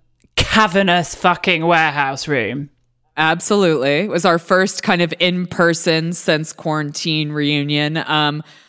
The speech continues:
Speaker 2: but I don't understand why some of these ladies just couldn't get their shit together and, like, remember the rules. They're not that fucking hard.
Speaker 1: I, I mean, it was just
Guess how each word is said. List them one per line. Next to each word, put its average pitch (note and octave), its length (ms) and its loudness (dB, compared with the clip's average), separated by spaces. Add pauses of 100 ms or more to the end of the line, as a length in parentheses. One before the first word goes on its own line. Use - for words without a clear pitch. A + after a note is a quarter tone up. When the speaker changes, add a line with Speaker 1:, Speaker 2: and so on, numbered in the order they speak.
(140)
Speaker 2:
but C4+ 80 -2
I D4+ 100 4
don't F#4+ 160 4
understand C#4+ 420 2
why A#3+ 120 2
some A#3+ 180 0
of A3+ 40 2
these A3+ 180 0
ladies F#3 320 2
just F#3 180 -2
couldn't F#3 160 0
get F3 140 0
their F3+ 100 0
shit E3+ 240 -2
together F3 400 2
and, G3 100 0
like, D#3 220 0 (100)
remember D3 460 2
the D3+ 140 2
rules. D3 640 0 (160)
They're C#4+ 120 2
not C4+ 220 2
that G#3+ 160 2
fucking F#3+ 320 0
hard. D#3+ 540 2 (320)
Speaker 1:
I, B4 100 6 (560)
I C4 120 4
mean, C#4 220 4
it C4+ 140 2
was C4+ 220 2
just D4+ 420 0